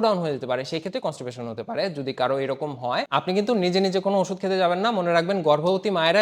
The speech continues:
এবং শিশুরা, এরা হচ্ছে রিস্ক কমিউনিটি। ডাক্তারের পরামর্শ ছাড়া কোনো ওষুধ তাদেরকে খেতে দেওয়া যাবে না। তো এখন আমি যে রোগগুলোর কথা বললাম, আপনার কোষ্ঠকাঠিন্য যদি এদের কারণে না হয়ে থাকে, তাহলে most likely আপনার লাইফস্টাইল অথবা খাদ্যাভ্যাসের কারণে আপনার কোষ্ঠকাঠিন্য হয়েছে,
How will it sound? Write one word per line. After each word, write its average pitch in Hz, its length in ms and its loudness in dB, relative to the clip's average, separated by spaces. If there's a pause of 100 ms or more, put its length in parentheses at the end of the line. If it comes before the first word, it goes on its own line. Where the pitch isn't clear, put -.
এবং 180 140 0 (220)
শিশুরা, 180 400 2 (200)
এরা 147 180 4
হচ্ছে 190 200 -2 (100)
রিস্ক 185 280 0
কমিউনিটি। 120 460 -4 (300)
ডাক্তারের 202 460 0 (100)
পরামর্শ 175 340 2 (160)
ছাড়া 180 180 2 (220)
কোনো 214 160 2 (100)
ওষুধ 196 260 -4
তাদেরকে 147 300 0 (100)
খেতে 147 220 -2
দেওয়া 113 180 0
যাবে 101 220 -4
না। 78 60 -12 (200)
তো - 40 0 (100)
এখন 214 200 0
আমি 240 140 0
যে 247 80 6
রোগগুলোর 214 400 6
কথা 202 180 4
বললাম, 202 240 4 (220)
আপনার 151 240 -2
কোষ্ঠকাঠিন্য 180 420 -2 (100)
যদি 196 120 -2 (160)
এদের 175 200 -2
কারণে 208 260 0 (100)
না 147 140 0
হয়ে 196 200 0
থাকে, 127 220 -4 (180)
তাহলে 143 220 0 (120)
most 160 220 -4
likely 185 260 0 (140)
আপনার 135 200 -4 (100)
লাইফস্টাইল 202 500 0 (100)
অথবা 151 220 0 (180)
খাদ্যাভ্যাসের 160 720 -2
কারণে 117 260 -2 (100)
আপনার 120 240 -10
কোষ্ঠকাঠিন্য 117 480 -6 (120)
হয়েছে, 113 340 -6